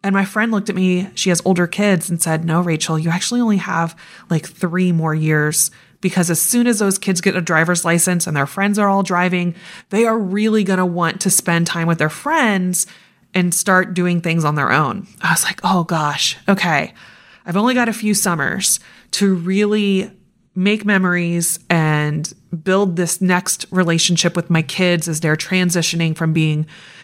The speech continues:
you know, little kids to teens and then adults. I really wanna lay that foundation for our future relationship."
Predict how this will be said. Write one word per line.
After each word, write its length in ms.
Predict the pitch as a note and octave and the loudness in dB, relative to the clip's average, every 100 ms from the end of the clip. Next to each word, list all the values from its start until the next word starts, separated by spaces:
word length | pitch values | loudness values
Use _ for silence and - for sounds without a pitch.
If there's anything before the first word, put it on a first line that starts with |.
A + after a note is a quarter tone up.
| - | -4
you 60 | |
know, 120 | A#3 G#3+ | 0 0
little 340 | G#3+ D4+ C#4 | 0 2 2
kids 480 | - A#3 G#3+ F#3 - | 2 0 2 0 -2
to 240 | - E3+ | -2 -2
teens 640 | D#3+ - A#3 G#3+ G3+ F#3+ F3+ | -2 -2 0 0 2 2 0
and 160 | E3+ | 0
then 80 | D#3+ | 0
adults. 460 | D#3+ D#3 D3+ F#3 F3+ | 0 0 0 -2 -4
I 40 | |
really 300 | E3+ F3 G#3 | -4 0 2
wanna 240 | G3+ F#3+ | 2 2
lay 160 | F3 E3 | 2 0
that 240 | D#3+ - | 0 -2
foundation 640 | - D#3 D#3+ G3 G3 E3 D#3+ | -2 -4 0 2 2 0 -2
for 440 | - E3 D#3 D#3 | -2 0 2 0
our 120 | - F3+ | 0 -2
future 440 | C3+ E4 - G3 | -2 -4 2 2
relationship." 640 | E3 - - - - - | 2 0 -2 -2 -4 -4